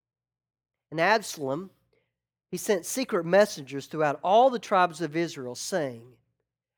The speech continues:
as soon as you hear the sound of the trumpet, that'll be the signal. This is what you will say, "Absalom is king at Hebron." And Absalom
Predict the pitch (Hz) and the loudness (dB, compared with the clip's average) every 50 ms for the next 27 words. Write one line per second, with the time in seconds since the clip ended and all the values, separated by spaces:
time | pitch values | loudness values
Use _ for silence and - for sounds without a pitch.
0 | _ _ - 180 185 - - - 247 285 320 302 302 226 208 240 247 214 208 262 | _ _ -4 -2 -2 -2 -2 -2 0 0 0 0 0 -2 -2 -2 -2 -2 0 0
1 | 247 196 170 - - - 226 220 220 226 233 233 226 214 214 214 220 - - 226 | 0 -2 -2 -6 -2 0 2 2 2 2 2 0 0 0 0 -4 -6 -6 -2 0
2 | 208 180 - 135 120 151 156 196 226 320 302 285 269 - - - 226 185 160 139 | 0 0 -2 -4 -4 -2 -2 -2 -2 -2 -4 -4 -6 -6 -2 -2 -2 -2 -2 -4
3 | 131 135 160 - _ _ _ _ _ _ _ _ _ _ _ _ _ _ _ 165 | -8 -8 -8 -12 _ _ _ _ _ _ _ _ _ _ _ _ _ _ _ 2
4 | 233 285 - 311 262 - - 262 262 240 233 240 247 240 226 220 - - - 214 | 2 2 0 -2 -2 4 4 4 4 4 0 0 4 4 4 4 2 0 2 2
5 | 165 139 143 - - - 233 269 294 302 254 - - 277 294 285 254 190 - - | 2 2 0 0 2 6 6 6 6 4 2 -2 -2 0 2 2 2 2 0 -2
6 | - - - - 262 254 247 247 247 240 240 233 226 - _ _ _ _ _ _ | -6 -14 -10 -6 -4 -4 -2 -2 -4 -4 -4 -4 -6 -8 _ _ _ _ _ _
7 | _ - - 196 185 180 180 175 170 151 123 127 113 92 92 - _ _ _ _ | _ 0 2 2 2 2 0 -2 -2 -2 -6 -10 -14 -16 -18 -20 _ _ _ _
8 | _ _ _ _ _ _ _ _ _ _ _ _ _ _ _ _ _ _ - 143 | _ _ _ _ _ _ _ _ _ _ _ _ _ _ _ _ _ _ -6 0
9 | 147 160 190 214 220 190 - - 202 170 165 170 170 | 2 4 4 4 4 2 0 0 0 0 0 -2 -6